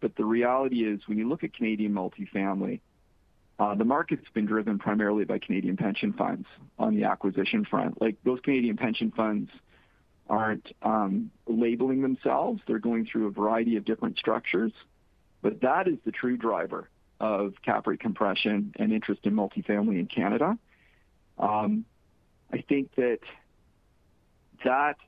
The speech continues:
appetite, um, which has been primarily, I guess, driven by the interest rate environment, has driven a lot of private investors out, and, and there certainly is a wall of, I'm gonna say, primarily Canadian capital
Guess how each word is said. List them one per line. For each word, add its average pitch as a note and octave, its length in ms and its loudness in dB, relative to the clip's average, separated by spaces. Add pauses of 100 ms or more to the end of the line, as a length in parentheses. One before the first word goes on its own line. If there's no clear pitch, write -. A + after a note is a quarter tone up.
(120)
appetite, C3 800 -2 (300)
um, A#2+ 500 -2 (380)
which - 180 -4
has - 80 -2
been A#2+ 160 2
primarily, D#3 440 2
I G#2 40 0
guess, A2 200 -2
driven A2 280 0
by G2+ 220 0
the G2 140 -2
interest A2+ 320 -4
rate G2+ 200 0 (280)
environment, G#3 680 0 (420)
has B2 260 0
driven B2+ 260 0
a A#2 60 2
lot A2+ 200 2
of A2 60 -4
private A2 380 0 (240)
investors B2 560 0
out, D3 300 2
and, G#2+ 400 0
and G#2 180 0
there G#2 120 0 (220)
certainly D3 340 0
is G#2+ 120 -4
a A2+ 40 2
wall A2+ 520 0
of, G#2+ 80 -4 (540)
I'm G#3 60 0
gonna G3+ 180 0
say, E3 80 2
primarily C#3 540 2
Canadian B2 400 2
capital E3 560 0